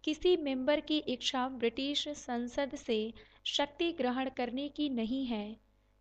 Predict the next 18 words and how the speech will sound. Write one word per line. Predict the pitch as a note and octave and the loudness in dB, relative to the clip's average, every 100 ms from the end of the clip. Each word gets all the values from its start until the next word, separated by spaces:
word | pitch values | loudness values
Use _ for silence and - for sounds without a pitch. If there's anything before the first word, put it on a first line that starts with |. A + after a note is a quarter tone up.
| _ | _
कभी | C4+ B3 C#4+ C#4+ | 2 2 2 -2
कुछ | - C4 - | -2 -4 0
लोग | B3 C4 B3+ | 4 4 4
कहते | B3+ A3+ A3+ A3+ C#4+ | 0 0 0 -2 -2
हैं | C4 C#4+ | 0 -4
कि | C#4+ A3+ G#3 A#3 - - _ | -4 -2 -2 -4 -14 -20 _
हम | - E4 F4 | 0 2 2
राष्ट्रमंडल | B3+ A#3+ C4 C4 E4 D#4+ C4+ A#3+ C#4+ C#4+ | 2 4 4 0 -2 -2 0 2 2 2
के | - A#3+ B3+ - _ - - | 0 0 0 -6 _ -20 -8
हिस्सा | D4 C#4+ - E4 | -6 -4 2 4
बन | C#4 B3 A#3+ | 4 0 0
गए, | A3 A3 A3+ A#3 _ _ _ _ _ _ _ _ _ _ _ _ _ _ - _ | 0 0 -2 -10 _ _ _ _ _ _ _ _ _ _ _ _ _ _ -20 _
इसीलिए | B3 - C4+ B3 B3 | -8 -4 -2 0 0
हमने | B3+ A#3 A#3 C4 | 0 -2 -4 -4
अपनी | B3 A#3+ A#3 A#3 | -4 -4 -4 -6
सार्वभौमिकता | - C4 C#4 D4+ C4+ B3+ A#3+ A#3+ A#3+ B3+ | -2 -2 0 -2 -2 -4 -2 -4 -2 -2
के | B3+ B3 | -2 -4
साथ | A#3 - A3 G#3 - C4 | -6 -2 -2 -2 -8 -12